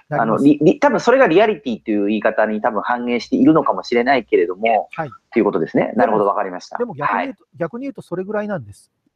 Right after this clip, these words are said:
Speaker 2: あの、よく言われるように、リアルロボットの方が人間ドラマがリアルだったなんていうことを言われるんですけれど、それはそうとは言い切れないと思ってます。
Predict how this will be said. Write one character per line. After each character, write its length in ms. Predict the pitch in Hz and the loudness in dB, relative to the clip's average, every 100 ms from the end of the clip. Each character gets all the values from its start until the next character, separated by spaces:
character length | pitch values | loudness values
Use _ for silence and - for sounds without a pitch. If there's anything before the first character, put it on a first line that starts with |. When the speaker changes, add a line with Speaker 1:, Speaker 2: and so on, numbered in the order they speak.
| _ | _
Speaker 2:
あ 140 | 180 | -2
の、 240 | 165 156 170 | -2 -6 -2
よ 120 | 240 | -4
く 120 | - | 0
言 80 | 190 | 2
わ 60 | 175 | 2
れ 80 | |
る 80 | 185 | 0
よ 60 | 131 | -4
う 20 | |
に、 60 | 117 | 2
リ 120 | 208 | 2
ア 60 | |
ル 80 | 247 | 2
ロ 80 | 277 | 0
ボ 100 | 240 | -2
ッ 20 | |
ト 160 | - 135 | -4 -10
の 80 | 123 | -6
方 220 | 147 117 | -6 -4
が 220 | 135 113 | -2 -2
人 220 | 135 226 | -4 -6
間 140 | 262 262 | -6 -4
ド 100 | 277 | -2
ラ 80 | 202 | -2
マ 100 | 120 | -2
が 100 | 110 | -6
リ 200 | 143 202 | 0 0
ア 60 | |
ル 80 | 127 | -2
だ 100 | 107 | -10
っ 40 | - | -8
た 100 | 135 | -6
な 100 | 123 | -6
ん 40 | 107 | -8
て 140 | - | -12
い 20 | |
う 40 | 110 | -14
こ 100 | 127 | -12
と 100 | 107 | -14
を 20 | |
言 100 | 107 | -6
わ 100 | 131 | -4
れ 100 | 160 | -4
る 80 | 143 | -6
ん 60 | |
で 80 | 101 | -14
す 100 | - | -20
け 80 | - | -20
れ 80 | 101 | -16
ど、 260 | 131 110 - _ _ _ _ _ | -12 -12 -12 _ _ _ _ _
そ 120 | - 214 | -4 0
れ 60 | |
は 260 | 277 254 - _ _ _ _ _ _ _ _ | 2 2 0 _ _ _ _ _ _ _ _
そ 220 | - 277 | 0 0
う 40 | 226 | 2
と 100 | 120 | -2
は 100 | 117 | -2
言 120 | 196 | -4
い 60 | 180 | -6
切 160 | 214 | -2
れ 100 | 202 | 0
な 100 | 147 | -2
い 80 | 104 | -6
と 120 | - | -12
思 120 | 107 | -14
っ 40 | 117 | -16
て 160 | _ | _
ま 100 | 92 | -18
す。 160 | 87 | -18